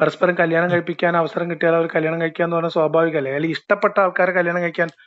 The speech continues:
Speaker 1: ഓപ്ഷൻ കൊടുത്താല് കല്യാണം കഴിച്ചോളൂല്ലേ?
Speaker 2: കഴിച്ചോ-, കഴിച്ചോളും.
Speaker 1: കഴിച്ചോളും.
Speaker 2: യെസ്.
Speaker 1: കല്യാണം കഴിച്ചു കഴിഞ്ഞാൽ അവർ
Speaker 2: ആ.
Speaker 1: ശാരീരിക ബന്ധത്തിൽ ഏർപ്പെടുക എന്ന് പറയുന്നത് സ്വാഭാവികമല്ലേ?
Speaker 2: സ്വാഭാവികമാണ്.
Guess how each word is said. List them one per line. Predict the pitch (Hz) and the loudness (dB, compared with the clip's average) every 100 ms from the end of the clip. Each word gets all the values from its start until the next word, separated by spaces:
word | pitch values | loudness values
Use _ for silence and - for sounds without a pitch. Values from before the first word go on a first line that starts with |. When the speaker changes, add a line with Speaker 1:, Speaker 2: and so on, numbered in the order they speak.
| _ - | _ -4
Speaker 1:
ഓപ്ഷൻ | 160 185 180 | 0 0 2
കൊടുത്താല് | 170 180 170 170 - | 0 2 2 2 0
കല്യാണം | 165 165 165 | -2 0 -2
കഴിച്ചോളൂല്ലേ? | 151 151 139 127 123 _ _ _ _ _ _ _ _ _ _ - | -2 -2 -2 -4 -12 _ _ _ _ _ _ _ _ _ _ -2
Speaker 2:
കഴിച്ചോ-, | 165 180 196 | 0 2 -2
കഴിച്ചോളും. | 151 - 180 170 147 - | -4 -2 0 0 -2 -2
Speaker 1:
കഴിച്ചോളും. | 151 139 139 | -4 -2 -6
Speaker 2:
യെസ്. | 151 160 | -2 2
Speaker 1:
കല്യാണം | 180 214 220 | 2 2 2
കഴിച്ചു | 202 214 | 0 0
കഴിഞ്ഞാൽ | 208 202 208 | 2 2 4
അവർ | 202 | 2
Speaker 2:
ആ. | 196 | 2
Speaker 1:
ശാരീരിക | 180 185 185 | 0 2 0
ബന്ധത്തിൽ | 185 185 190 | 0 0 0
ഏർപ്പെടുക | 175 175 185 180 | 0 0 2 2
എന്ന് | 180 | 2
പറയുന്നത് | 180 180 | -2 0
സ്വാഭാവികമല്ലേ? | 185 170 175 170 139 131 - _ _ _ _ _ _ _ _ _ _ _ _ _ _ - | 0 2 2 0 -4 -6 -16 _ _ _ _ _ _ _ _ _ _ _ _ _ _ -12
Speaker 2:
സ്വാഭാവികമാണ്. | - 165 165 160 143 135 | -2 0 2 0 -2 -6